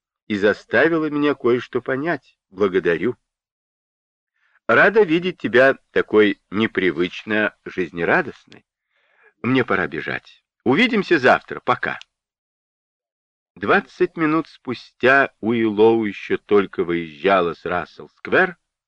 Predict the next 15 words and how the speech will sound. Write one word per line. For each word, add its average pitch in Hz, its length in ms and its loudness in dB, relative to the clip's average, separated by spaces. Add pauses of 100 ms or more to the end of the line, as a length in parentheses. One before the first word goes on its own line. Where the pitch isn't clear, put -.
(580)
жалея, 101 460 4
что 92 480 -2
не 95 140 -4
оставила 82 560 -2
машину 80 380 -12
подальше 85 760 -4
от - 320 -10
Уинстона 85 580 -8
и 80 40 -20
Брауна, 69 500 -8 (880)
и 110 140 0
направлялась 170 560 4
в - 20 -20
сторону 170 560 0 (100)
Айлингтона. 82 880 -2